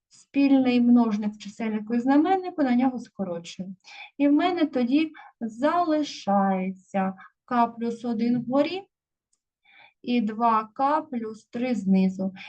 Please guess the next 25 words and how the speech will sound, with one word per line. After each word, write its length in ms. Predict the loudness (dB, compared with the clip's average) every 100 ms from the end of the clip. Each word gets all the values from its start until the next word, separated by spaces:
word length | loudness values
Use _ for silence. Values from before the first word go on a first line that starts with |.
| 0
І 100 | 0
співпало 640 | 0 -2 0 2 4 2
з 100 | -4
цією 300 | -2 -2 0
формулою, 680 | -2 -4 0 2 2 2 0
да, 260 | 2 2
яку 300 | 2 0 -2
ми 140 | 0 2
думали, 460 | 2 2 0 -2
що 280 | -4 -10 -10 -12 -20 -20 _
повинна 320 | -2 2 2
бути 260 | 0 -4 -6
така, 340 | -8 -2 0
і 120 | 0
треба 220 | -2 -4 -2
довести 440 | -2 -2 -4 -4
було, 200 | -6 -6
що 160 | -2 2
вона 160 | 2
дійсно 320 | 2 0 -6
справджується. 640 | -8 _ 0 0 0 -2 -2
Да, 240 | 2 4
вона 280 | 6 6 6
дійсно 400 | 4 -2 -4 -8
справджується. 920 | -8 -4 0 0 -2 -4 -6 -6 -8